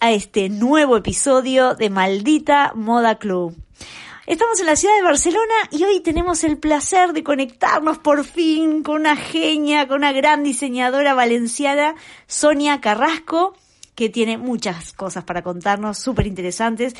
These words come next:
La han llamado la Juana de Arco de la moda sostenible, que ahora nos <laughs> va a contar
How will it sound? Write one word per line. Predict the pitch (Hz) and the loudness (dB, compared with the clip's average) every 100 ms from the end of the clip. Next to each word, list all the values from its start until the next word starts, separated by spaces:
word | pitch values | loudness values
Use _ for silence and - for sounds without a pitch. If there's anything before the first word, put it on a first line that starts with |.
| - - - | -16 -20 -4
La | 262 | 0
han | 330 | 0
llamado | 320 302 330 311 | 0 0 2 2
la | 269 240 | 2 -2
Juana | 240 370 403 339 | 0 0 0 2
de | 269 | 4
Arco | 294 311 - 330 330 - | 4 0 0 0 0 -2
de | 220 | 0
la | 220 | 2
moda | 233 349 - | 2 2 2
sostenible, | 277 233 208 233 277 285 | -2 -4 -4 -4 -2 -2
que | 247 | 0
ahora | 269 302 | 0 0
nos | 254 | -2
<laughs> | 254 - 403 320 359 330 - | -4 -2 -2 0 0 0 0
va | 277 | -2
a | - | -2
contar | 277 254 247 302 302 | -4 -6 -8 -8 -8